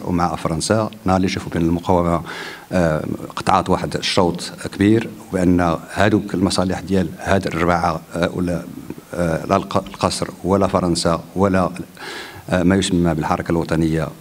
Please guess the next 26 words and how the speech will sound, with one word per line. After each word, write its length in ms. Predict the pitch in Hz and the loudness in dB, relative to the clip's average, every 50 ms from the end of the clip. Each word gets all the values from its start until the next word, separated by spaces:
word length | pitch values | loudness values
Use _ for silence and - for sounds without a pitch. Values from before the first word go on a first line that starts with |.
| - | -4
المصالح 360 | - 92 101 - - 98 80 | 2 2 2 4 4 0 0
ديالهم 220 | 73 76 78 78 78 | 0 -2 -2 -2 -2
غتمشاو، 420 | - - - - - 113 117 117 | -4 -2 -2 0 2 2 2 2
خلق-، 240 | 117 - 123 110 - | 0 -4 -6 -8 -8
خلقوا 280 | - - - - 117 113 | -8 -8 0 2 4 4
لنا 200 | 104 92 98 101 | 4 4 4 2
هاد، 140 | 98 95 | 2 2
هاد 320 | 101 - - 95 98 98 - | -2 -2 2 2 2 2 2
ال-، 120 | 90 92 | 0 -2
هاد 500 | 90 87 92 95 98 90 92 92 87 87 | -2 0 2 2 2 2 2 0 2 2
ما 120 | 95 95 92 | 2 4 4
يسمى 520 | 92 92 - 92 90 92 90 90 90 85 - 82 | 2 2 2 2 4 4 4 4 2 0 -2 -2
بالاستقلال 640 | 80 87 85 85 80 - - - - - 85 87 87 | -2 0 0 0 -2 -4 -4 -4 -2 0 0 0 0
ولا 120 | 80 82 | 0 -2
الاحتقلال. 480 | 76 - - - 78 - - 80 78 76 - - - - - - - - - - - | -2 -4 -4 -6 -8 -2 -2 -2 -2 -2 -6 -12 -16 -16 -14 -14 -12 -12 -12 -4 2
مباشرة 640 | - 98 110 120 120 135 127 123 123 - 113 113 101 - - - - - | 4 6 6 6 6 6 4 4 4 6 6 6 4 4 0 -4 2 4
من 80 | 104 | 6
بعد 220 | 101 117 95 87 - | 6 6 4 4 0
الاستقلال 500 | - - 82 - - - - 92 85 78 | -2 -4 -2 -2 -2 0 2 2 2 2
بسنوات، 600 | 80 - - 85 87 87 92 110 131 147 147 - - - - - - | 0 0 2 4 4 4 4 4 4 2 0 -4 -16 -18 -16 -8 -6
ألف 140 | 82 - - | -6 -2 -2
وتسعمية 360 | 95 - - - 92 95 92 | -2 0 2 2 4 4 2
وثمانية 260 | 90 - 85 85 87 | 2 0 0 0 0
وخمسين 280 | 78 80 80 76 - 87 | 2 0 -2 0 0 -2
وتسعة 180 | 82 - - 76 | -2 -2 -6 -6
وخمسين، 480 | - - 76 - 107 117 120 123 120 | -6 -6 -2 2 4 4 4 4 2